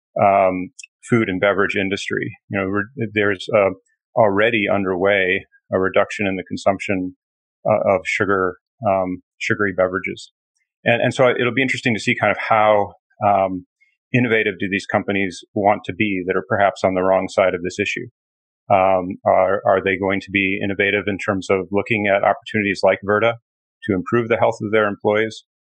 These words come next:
or will they drag their feet and be late adopters? I think it's, you know, it's too early to say, but, um, my suspicion is that, um, one or more of these companies that perhaps are, uh,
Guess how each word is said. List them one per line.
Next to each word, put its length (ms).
or 580
will 320
they 440
drag 300
their 120
feet 240
and 160
be 320
late 200
adopters? 560
I 60
think 180
it's, 240
you 120
know, 80
it's 140
too 180
early 240
to 60
say, 240
but, 140
um, 260
my 280
suspicion 520
is 200
that, 180
um, 340
one 220
or 100
more 380
of 140
these 180
companies 500
that 100
perhaps 340
are, 140
uh, 120